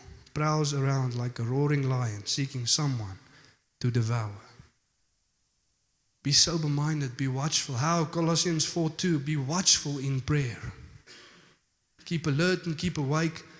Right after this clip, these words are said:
in prayer. Your adversary, the devil, is walking around. You see, the adversary that we cry out against night and day and for God to relieve us and to give us justice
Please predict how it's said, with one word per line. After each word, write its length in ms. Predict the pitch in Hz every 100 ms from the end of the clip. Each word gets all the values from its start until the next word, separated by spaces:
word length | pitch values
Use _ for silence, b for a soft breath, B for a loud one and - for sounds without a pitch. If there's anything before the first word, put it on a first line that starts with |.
| B B B
in 180 | 147 139
prayer. 420 | 135 156 135 101 - - - - - _ _ _ _ _ _ _ _ _ _
Your 140 | 135
adversary, 560 | 147 160 151 - 143 131
the 100 | 127
devil, 340 | 123 143 139
is 160 | 127 127
walking 320 | 143 139 143
around. 300 | 135 131 127
You 60 | 131
see, 180 | - 170
the 180 | 175
adversary 680 | 190 196 185 - 190 175 175
that 200 | 160 143
we 160 | 160 185
cry 340 | - 185 185
out 280 | 180 180 170
against 400 | 160 165 139 160
night 360 | 156 175 175
and 180 | 170 156
day 200 | 165 175
and 120 | 160
for 120 | 143 139
God 340 | 147 170 170
to 80 | 160
relieve 540 | 147 143 165 185 160
us 200 | 143 127
and 80 | 147
to 60 | 147
give 220 | 151 160
us 140 | 143
justice 760 | 123 160 156 - 107 101 -